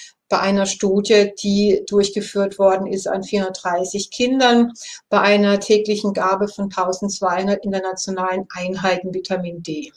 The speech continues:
Diese Studie wurde bereits vor zehn Jahren durchgeführt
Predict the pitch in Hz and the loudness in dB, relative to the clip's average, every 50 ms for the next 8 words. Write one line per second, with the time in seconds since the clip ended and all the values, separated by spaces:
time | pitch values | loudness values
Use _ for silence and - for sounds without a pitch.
0 | _ _ _ _ - - - _ _ _ _ _ _ _ _ _ _ _ _ _ | _ _ _ _ -20 -20 -20 _ _ _ _ _ _ _ _ _ _ _ _ _
1 | _ _ _ - - - - - - - 214 202 220 202 202 202 196 185 190 190 | _ _ _ -18 -12 -8 -8 -6 -2 0 4 4 6 8 8 6 6 6 6 4
2 | 196 - - 202 - - - 202 202 202 196 185 180 180 196 202 202 208 208 208 | 4 4 2 2 2 2 2 4 4 4 4 2 2 2 2 2 4 6 6 6
3 | 208 - - 220 208 - - 214 214 220 220 214 | 4 2 -2 -8 -8 -6 -2 4 6 6 6 6